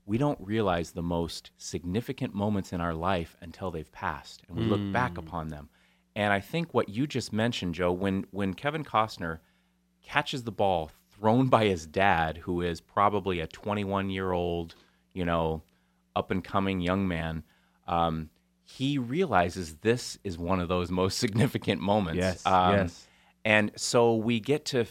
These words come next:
Speaker 1: we get to feel that sense of, you know, all of our significant moments are kind of outside of time, you know, because
Speaker 2: Mm.
Speaker 1: they're in Kairos, they're in God's time.
Speaker 2: Yes.
Speaker 1: Not always necessarily this chronological time, but,
Speaker 2: Yes.
Speaker 1: "Wow, this is significant. This is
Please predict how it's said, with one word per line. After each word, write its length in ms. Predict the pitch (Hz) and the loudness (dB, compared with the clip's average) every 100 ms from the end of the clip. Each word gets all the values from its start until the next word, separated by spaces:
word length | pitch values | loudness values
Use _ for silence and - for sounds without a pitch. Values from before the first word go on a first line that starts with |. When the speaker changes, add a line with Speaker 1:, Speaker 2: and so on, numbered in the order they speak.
| - | -6
Speaker 1:
we 120 | 113 | -6
get 200 | 107 131 | -4 -4
to 100 | - | -6
feel 920 | - - - 135 143 131 104 95 90 - _ _ - | -10 -14 -12 -4 0 4 4 4 0 -8 _ _ 0
that 320 | 101 95 90 | 4 4 4
sense 440 | - 107 110 - | -2 0 0 2
of, 340 | 101 92 85 - _ _ _ - | 4 4 2 -8 _ _ _ -6
you 100 | 101 | 0
know, 320 | 98 95 - - | 2 2 -2 -2
all 240 | 107 147 | 0 2
of 100 | 139 | 0
our 120 | 127 | -2
significant 600 | 104 104 101 98 - - | -2 -6 -6 -8 -10 -14
moments 300 | 95 92 85 | -8 -6 -6
are 40 | 87 | -10
kind 220 | - 98 | -10 -10
of 80 | 82 | -8
outside 400 | 92 - - 92 | -10 -10 -10 -10
of 100 | 85 | -10
time, 500 | - - 82 76 76 - 95 | -10 -6 -6 -6 -14 -18 -10
you 80 | |
know, 160 | 85 87 | -4 0
because 320 | 143 156 127 | 2 4 4
Speaker 2:
Mm. 20 | |
Speaker 1:
they're 160 | 98 101 | 4 2
in 140 | 95 87 | 2 -4
Kairos, 600 | - 101 85 78 - - | 2 4 4 0 -4 -4
they're 200 | 92 90 | 0 0
in 100 | 87 | 2
God's 380 | 92 92 87 | 2 2 0
time. 360 | - 90 82 80 | -4 -2 -2 -2
Speaker 2:
Yes. 440 | 101 92 - - | -2 -2 -6 -10
Speaker 1:
Not 220 | 92 95 95 | 2 6 6
always 360 | 95 92 85 | 6 4 0
necessarily 880 | 90 90 - - 92 92 90 87 85 - _ _ | -4 -4 -6 -4 0 0 0 -4 -6 -12 _ _
this 160 | 98 - | -10 -10
chronological 960 | - 117 101 90 82 90 85 82 87 | -8 -2 0 0 4 4 2 -2 -10
time, 440 | 87 - 87 85 82 | -10 -4 -2 -2 -2
but, 180 | 85 90 | -2 -2
Speaker 2:
Yes. 340 | 90 - - | -6 -12 -20
Speaker 1:
"Wow, 120 | - | -14
this 180 | 95 - | -12 -12
is 80 | 98 | -12
significant. 600 | - 87 101 92 92 82 | -12 -8 -8 -8 -8 -8
This 200 | 95 - | -8 -10
is 320 | 82 - - | -10 -12 -14